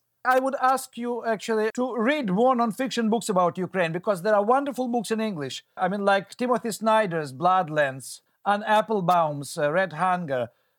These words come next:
East, uh, West Street, uh, by Philip Sands,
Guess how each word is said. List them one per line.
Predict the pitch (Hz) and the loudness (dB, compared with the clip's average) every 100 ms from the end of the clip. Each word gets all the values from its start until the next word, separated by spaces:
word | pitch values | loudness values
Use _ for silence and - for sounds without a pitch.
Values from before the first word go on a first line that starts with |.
| _ 240 | _ -2
East, | 277 - - - 240 | -2 -2 -8 -10 -6
uh, | 208 190 | -2 2
West | 214 220 - | 2 0 -8
Street, | - - 202 233 214 - | -14 -6 -2 0 -2 -2
uh, | 175 | -2
by | 147 165 156 160 131 _ _ 208 | 2 2 2 -2 -8 _ _ -2
Philip | 202 196 | 0 0
Sands, | - 202 170 143 - | 0 2 2 -2 -10